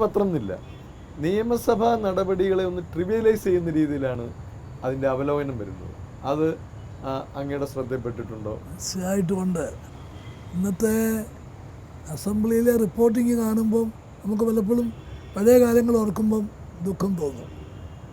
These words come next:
Speaker 2: അപ്പം ചിലർ പഠിച്ച് അതിസമർത്ഥമായ രീതിയിൽ വന്ന് സംസാരിക്കുന്നവരുണ്ട്.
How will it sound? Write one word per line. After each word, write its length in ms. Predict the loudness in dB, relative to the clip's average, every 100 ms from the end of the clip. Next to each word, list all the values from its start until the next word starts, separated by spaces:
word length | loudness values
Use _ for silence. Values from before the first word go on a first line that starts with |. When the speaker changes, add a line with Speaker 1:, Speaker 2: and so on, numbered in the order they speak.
| -14 -14 -14 -10 -2
Speaker 2:
അപ്പം 240 | 0 0 -4 -12 -16 -8
ചിലർ 260 | -2 0 0 -2 -10 -16 -16 -16 -12 -6
പഠിച്ച് 400 | -2 -2 -2 0 0
അതിസമർത്ഥമായ 1000 | 0 0 0 -2 0 2 6 6 6 4 6 6
രീതിയിൽ 320 | 6 4 4
വന്ന് 200 | 2 -2 -4 -12 -6
സംസാരിക്കുന്നവരുണ്ട്. 880 | -4 -2 -2 0 0 -2 -6 -10